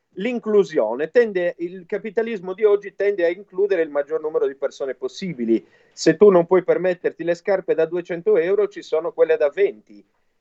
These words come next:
Questo, a mio avviso, è positivo, è certamente meglio di prima,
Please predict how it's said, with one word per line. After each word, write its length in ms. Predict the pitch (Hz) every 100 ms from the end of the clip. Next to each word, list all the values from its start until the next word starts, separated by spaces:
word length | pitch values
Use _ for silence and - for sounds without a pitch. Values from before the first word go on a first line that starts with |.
| _
Questo, 480 | - 220 226 226 220
a 120 | - 165
mio 160 | 170
avviso, 380 | 175 208 185 175
è 80 | 165
positivo, 760 | 151 143 156 220 170 143 135
è 120 | 147
certamente 640 | 147 165 - 160 202 190 160
meglio 280 | 175 165
di 120 | 156 190
prima, 500 | 165 175 160 143